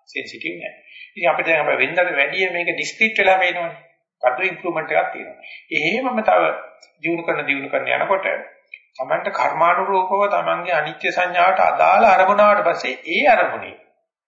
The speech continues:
ආ, මේකට වෙනම ආරම්භයක් තියෙනවා, මේකට වෙනම මැදක් තියෙනවා, මේකට වෙනම කොටක් තියෙනවා කියලා තේරෙන්න පටන් ගන්නවා. ඒකෝට ඒ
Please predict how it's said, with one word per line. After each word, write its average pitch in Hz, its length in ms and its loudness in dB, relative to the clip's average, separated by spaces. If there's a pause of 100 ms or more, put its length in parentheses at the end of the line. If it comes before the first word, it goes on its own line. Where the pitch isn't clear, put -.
(260)
ආ, - 200 -8
මේකට 131 380 -12
වෙනම 156 280 -6
ආරම්භයක් 139 480 2
තියෙනවා, - 240 -8
මේකට 165 260 -6
වෙනම 151 340 -4
මැදක් 143 280 0
තියෙනවා, 151 260 -8
මේකට 170 240 -4
වෙනම 147 320 -6 (460)
කොටක් 156 300 0
තියෙනවා 175 300 -2
කියලා 220 240 -4
තේරෙන්න 165 320 -2
පටන් - 260 -8
ගන්නවා. 95 240 -14
ඒකෝට 214 320 -6 (200)
ඒ 185 180 -2